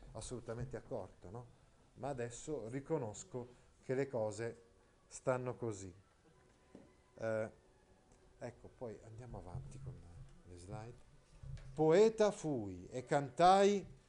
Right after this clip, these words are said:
di quel giusto. Anche qua c'è una specie di chiasmo, eh, tra sempre sostantivi e, e verbi, eh.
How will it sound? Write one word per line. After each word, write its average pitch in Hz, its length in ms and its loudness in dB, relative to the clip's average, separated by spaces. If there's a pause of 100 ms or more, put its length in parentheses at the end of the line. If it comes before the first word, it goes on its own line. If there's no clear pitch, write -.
(140)
di 127 160 -6
quel 143 240 4
giusto. 104 720 -6 (100)
Anche 117 220 -10
qua 127 140 0
c'è 127 120 -6
una 113 120 -6
specie 117 260 -10
di 110 100 -8
chiasmo, 90 560 -4
eh, 104 100 -8
tra 98 280 -8 (360)
sempre 101 360 -10
sostantivi 104 1040 -10
e, 90 380 -10
e 104 100 -10
verbi, 85 440 -8
eh. - 280 -14